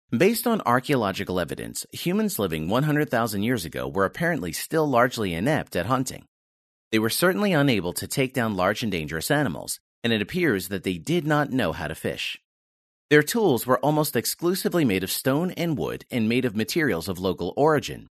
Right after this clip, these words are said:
indicating the absence of any distance travel or trading. In distinct contrast, about fifty thousand years later, the human toolkit took on a new, greatly advanced appearance.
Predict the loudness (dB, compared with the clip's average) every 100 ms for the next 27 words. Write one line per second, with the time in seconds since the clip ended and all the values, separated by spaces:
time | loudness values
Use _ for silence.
0 | _ _ 2 2 2 2 2 0 -2 -2
1 | -2 -2 -4 -4 -6 -4 -2 0 -2 -4
2 | -4 -4 -4 -2 -2 -2 -6 -4 -4 -6
3 | -10 -20 _ _ _ _ _ _ 0 4
4 | 4 2 2 2 0 0 0 0 -2 -2
5 | -4 -2 -2 -2 -2 -2 0 0 0 -2
6 | -2 0 -2 -2 -10 -12 -8 -8 -4 0
7 | 0 0 0 -2 -4 -10 -4 -2 -2 -2
8 | -4 -4 -2 0 -2 -4 -4 -2 -2 -2
9 | -2 -4 -6 -6 -8 -4 -4 -4 -8